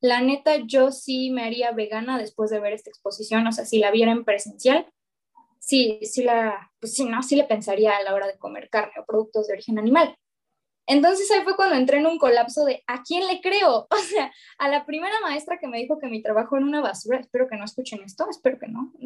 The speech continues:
Y a la, o a la otra maestra que me dijo que estaba muy bien el trabajo. Y ahí es donde te pones a pensar que siempre va a haber muchísimas opiniones, demasiadas.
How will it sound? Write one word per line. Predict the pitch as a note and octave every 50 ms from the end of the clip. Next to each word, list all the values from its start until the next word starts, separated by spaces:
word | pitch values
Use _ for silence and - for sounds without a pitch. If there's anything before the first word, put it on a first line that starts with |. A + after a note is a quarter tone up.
| B3+ C4 C#4 - _ _ _ _ - - - - - - - - -
Y | - D4 C#4+
a | C#4 C#4 C#4+
la, | C#4+ C#4+ C#4+ C#4+
o | - - C4 C4+
a | C4+
la | C4+ B3+ C4 C#4
otra | D#4 D4+ F#4+ F#4+ G4
maestra | G4+ D4+ A#3+ A#3 B3 B3+ - - C4+ C4 C4 B3+ - _ -
que | - B3+
me | B3 B3
dijo | A#3+ B3+ B3+ D4+ D4+
que | D4+ C4 A3 G#3 - A3+
estaba | A#3 - - B3+ C4 C4+ C4 B3+ -
muy | - B3 C4 D4+ E4+ E4+
bien | C4+ B3+ A#3 A#3
el | A#3 A3 A3
trabajo. | A#3+ A3 A3 B3 B3+ B3+ G#3 - _ _ _ _ _ _ _ _ _ _ _ _ _
Y | - C#4+
ahí | D4+ E4 F4
es | F4+
donde | G4 G#4+ G#4+ G4+
te | - B3+ A3+
pones | - C4 C4 C#4 C#4+ C#4
a | B3 -
pensar | - A3 G#3+ A3 B3 A#3+ C4
que | B3+ C#4
siempre | C#4 - - F#4+ G#4+ G#4+ G#4+ A#4
va | A#4 A4
a | G#4+
haber | G#4+ G#4+ G#4+ G4+
muchísimas | F#4+ F4 E4+ - - - F#4+ G4+ G4+ - G#4+ G4 E4 C#4+
opiniones, | C#4+ - - B3+ C4+ C#4+ C#4+ C4+ B3 A#3
demasiadas. | B3 A#3+ A#3 A#3 - - - D4 C#4 A#3 G3 - - -